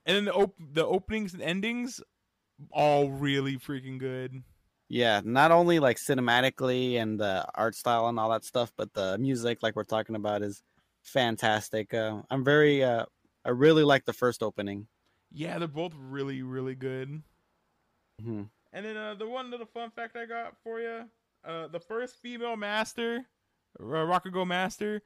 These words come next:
Speaker 1: was actually in nineteen ninety-one. They achieved, uh,
Speaker 2: Nineteen ninety?
Speaker 1: yeah, nineteen ninety-one was the first, the first two female masters were named.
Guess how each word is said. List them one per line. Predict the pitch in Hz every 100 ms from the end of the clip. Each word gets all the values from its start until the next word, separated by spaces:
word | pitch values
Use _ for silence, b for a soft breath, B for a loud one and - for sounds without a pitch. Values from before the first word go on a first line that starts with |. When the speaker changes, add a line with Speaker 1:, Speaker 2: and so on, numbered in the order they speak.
| _ _ _
Speaker 1:
was | 147 151
actually | 143 160 170
in | 151
nineteen | 143 151 156 156 147
ninety-one. | 139 139 131 123 123 127 117 120 _ _ _ _ _ _ _ _ _ _ _ _ _ -
They | 135 139
achieved, | 135 - 151 143
uh, | 131
Speaker 2:
Nineteen | 139 143 123
ninety? | 113 147 180 311
Speaker 1:
yeah, | 139 143
nineteen | 156 170
ninety-one | 156 151 139 143 139 131
was | 135 131
the | 139
first, | 139 139 135 - _ _ _ _ _ _ _
the | 147 139
first | 185 170 -
two | 185 170
female | - 156 143 143
masters | 143 143 - 139 135 139
were | 139 131 131
named. | 135 131 131 131